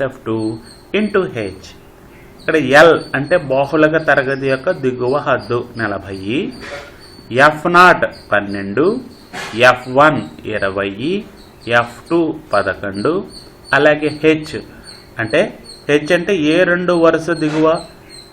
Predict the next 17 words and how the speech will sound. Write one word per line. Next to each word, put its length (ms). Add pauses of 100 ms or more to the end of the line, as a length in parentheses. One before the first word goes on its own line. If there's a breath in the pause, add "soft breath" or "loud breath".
(120)
హద్దులు 440 (420)
లేదా 280
ర-, 120 (140)
ఏ 20 (140)
రెండు 220 (100)
వరుస 200 (180)
ఎగువ 280
హద్దుల 320
యొక్క 160 (120)
భేదమే 480
హెచ్ 240
అవుతుందంటే 480 (100)
పది. 220 (1080)
ఇప్పుడు 180
ఈ 60
విలువలు 240
ఇందులో 160